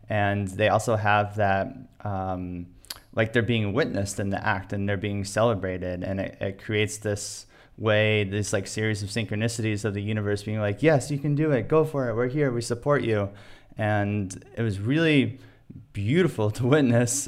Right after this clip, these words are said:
and, um, something I hope that we see much more of when these, um, when these communities continue to develop and expand. And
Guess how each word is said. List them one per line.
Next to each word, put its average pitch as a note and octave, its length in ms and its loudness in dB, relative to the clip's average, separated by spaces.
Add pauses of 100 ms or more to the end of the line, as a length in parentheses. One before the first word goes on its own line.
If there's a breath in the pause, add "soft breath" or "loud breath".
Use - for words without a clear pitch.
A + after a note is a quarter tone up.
(140)
and, G#2 480 0 (100)
um, G2+ 300 2
something A#2+ 320 -2
I G2+ 120 0
hope G#2+ 240 -2
that G#2+ 140 0
we G#2 80 -2
see G#2+ 300 -4
much G#2 260 -2
more G#2+ 220 0
of G2 240 0
when G#2 120 -4
these, G2 420 -6 (380 soft breath)
um, F#2+ 600 -4
when G#2 160 -4
these G2 180 -4
communities G#2+ 540 -4
continue G2+ 440 -4
to F#2+ 360 -2
develop A2 540 4
and G#2 100 0
expand. A2+ 640 2
And F#2+ 260 -4